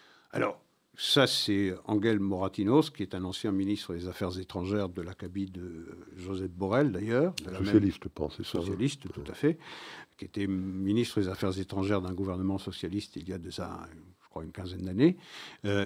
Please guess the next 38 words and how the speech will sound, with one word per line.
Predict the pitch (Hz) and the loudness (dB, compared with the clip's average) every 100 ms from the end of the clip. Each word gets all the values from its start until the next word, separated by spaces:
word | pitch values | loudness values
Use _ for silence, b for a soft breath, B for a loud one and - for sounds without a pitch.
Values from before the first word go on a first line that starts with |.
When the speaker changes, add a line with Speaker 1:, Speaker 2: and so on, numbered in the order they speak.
| - | 2
Speaker 1:
et | 110 | 2
qui | 107 - 104 107 | 2 -2 2 8
est, | 147 156 | 10 10
euh, | 104 95 | 6 2
responsable | 120 - 113 - 147 113 | 0 0 0 4 4 4
de | 110 | 2
la | 104 | 4
lutte. | 123 160 - - | 4 4 0 -20
<laughs> | - - - - - 147 | -20 -20 -18 -18 -10 -8
Écoutez | - - 92 | -8 -8 -2
bien, | 107 143 143 B B B - | 4 4 2 B B B -8
euh, | 98 95 90 90 B B B - | -6 -6 -10 -12 B B B -8
euh, | 82 | -6
Al | 101 | -4
Capone, | 98 95 127 117 | -2 2 6 4
qui | 104 | 4
est | 98 | 0
responsable | 92 107 - 107 98 | 0 0 2 0 0
de | 98 95 90 98 95 | -2 -2 -6 -10 -10
la | 95 | -6
sécurité | 101 104 104 95 95 | -6 -4 -2 0 -2
de | |
la | 90 | -2
banque, | 101 156 160 - B 95 | 4 4 2 -12 B -8
euh, | 104 104 - | -6 -4 0
qui | |
est | 110 | 2
chargé | 113 107 123 | 2 2 0
de | |
lutter | 104 104 139 143 | -2 -2 2 2
contre, | 139 117 - - 104 101 - | 2 -4 -4 -2 0 0 0
contre | 110 - 107 | -2 0 0
l'antisémitisme | 98 - - 107 107 170 | 0 -4 -4 0 6 6
et | 123 | 6
qui | - 113 | 2 4
veut | 127 | 4
découpler | 117 123 131 120 | 4 -2 -2 -2
cela. | - 98 | -4 -6